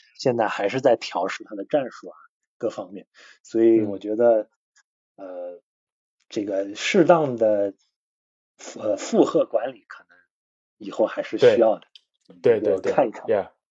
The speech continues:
Speaker 2: 嗯，
Speaker 1: 这个教练怎么调整吧，
Speaker 2: 对。
Speaker 1: 在这方面。
Speaker 2: 嗯。Yeah，是。对，我也觉得确实需要有一些负荷管理，而且我觉得肯定纳斯还是在这个调试他这个轮换阵容的，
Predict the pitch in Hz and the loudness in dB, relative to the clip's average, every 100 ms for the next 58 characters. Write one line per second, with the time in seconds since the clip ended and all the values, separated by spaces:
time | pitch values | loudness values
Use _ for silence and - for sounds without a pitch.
0 | _ _ _ 117 104 98 - - 87 90 | _ _ _ -12 -12 -14 -18 -20 -14 -12
1 | - - 104 113 101 101 - - - - | -2 0 2 0 -2 -10 -14 -14 -16 -20
2 | _ _ - - 123 135 90 - - - | _ _ -2 4 6 4 0 -10 -18 -18
3 | - 101 - 87 113 101 92 _ _ _ | -12 -12 -12 -12 -12 -12 -16 _ _ _
4 | _ _ 113 101 92 _ _ _ - - | _ _ -8 -6 -8 _ _ _ -12 -8
5 | 104 - _ _ - 107 87 117 127 117 | -8 -10 _ _ 2 4 6 6 6 4
6 | 101 101 - - 120 - 104 107 107 - | 0 0 -4 -4 -2 -2 0 0 -2 2
7 | 123 110 101 95 98 107 - 98 92 87 | 4 6 4 0 2 0 0 -6 -6 -8
8 | 85 - - 120 143 127 117 131 151 - | -10 -14 2 4 6 4 6 6 4 0
9 | - 117 120 - 117 170 143 117 139 135 | -10 -12 -2 0 2 2 0 0 4 4
10 | - 143 101 120 123 113 101 95 - - | 4 2 4 4 6 6 4 0 -6 -6
11 | 98 92 - 98 107 - 117 107 98 101 | -2 -2 4 4 4 2 0 0 0 -2
12 | 90 92 104 101 98 92 82 90 | -2 -6 -6 -6 -8 -8 -12 -16